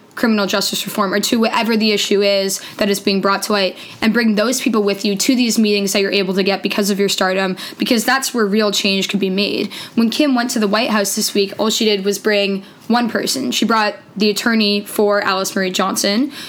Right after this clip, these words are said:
in which she hired. And so, yes, that's great, but Kim could have used that opportunity to bring a panel of experts to speak to President Trump to get him to really understand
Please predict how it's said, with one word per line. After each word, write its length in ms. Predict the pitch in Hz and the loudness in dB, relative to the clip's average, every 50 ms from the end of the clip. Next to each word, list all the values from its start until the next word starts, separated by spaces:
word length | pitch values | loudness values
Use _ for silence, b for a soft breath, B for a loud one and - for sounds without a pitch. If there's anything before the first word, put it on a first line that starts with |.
| B B | B B
in 160 | - 226 226 | 0 2 2
which 140 | 208 208 202 | 2 2 0
she 240 | - - - 240 226 | 0 -2 0 0 0
hired. 500 | 190 202 190 185 185 185 185 220 247 302 B B B B B B - | 2 2 0 0 0 0 0 -2 -2 -6 B B B B B B -2
And 160 | 233 233 220 | 0 0 2
so, 560 | - - - 233 226 220 220 220 214 214 226 - - - - - - - - - - - - - - - - - - - | 2 0 2 2 2 2 2 0 0 -2 -6 -10 -18 -20 -20 -20 -20 -20 -20 -20 -20 -20 -20 -20 -20 -16 -14 -10 -4 0
yes, 320 | 226 226 220 220 220 - | 2 2 2 2 0 0
that's 200 | 233 214 214 - | 0 0 -2 -2
great, 320 | - 226 208 240 311 311 | 0 2 2 2 2 2
but 200 | - 233 220 202 - - - - - | 0 0 0 -2 -4 -8 -18 -14 -4
Kim 200 | - 254 247 269 | -2 0 2 2
could 120 | 254 - 262 | 2 2 2
have 100 | 240 208 | 2 2
used 220 | 220 233 226 - | 2 0 2 2
that 100 | 240 214 | 2 2
opportunity 540 | 220 220 - 220 214 - 247 240 226 214 196 | 2 0 0 0 0 0 2 2 2 0 0
to 100 | - 214 | 0 0
bring 140 | 208 214 214 | 0 0 0
a 40 | |
panel 320 | 202 - - 240 254 269 277 | 0 0 0 0 2 2 2
of 80 | 262 | 2
experts 540 | 220 214 202 - - - 208 202 202 - - | 2 0 0 -2 -2 0 0 0 0 -2 -2
to 80 | - - | -2 -2
speak 240 | - - - 123 - | -2 -2 -2 -2 -2
to 80 | - | -2
President 460 | 107 - - 208 202 208 196 208 208 | -2 0 0 0 0 0 -2 -2 -2
Trump 340 | - - 202 196 196 190 - - B B B B B - - | -2 -2 0 0 0 -2 -6 -8 B B B B B -8 -6
to 480 | - - - 262 240 240 233 226 220 226 B B B - | -2 0 2 2 2 2 2 0 0 -2 B B B -2
get 160 | - 254 254 | -2 -2 0
him 160 | 220 233 240 226 | 0 0 0 0
to 120 | - 240 | 0 0
really 320 | 208 185 220 220 226 220 | 0 2 2 2 2 2
understand 640 | 220 214 208 202 202 - - 226 214 214 202 196 185 | 2 2 2 0 0 0 0 0 2 2 0 0 -2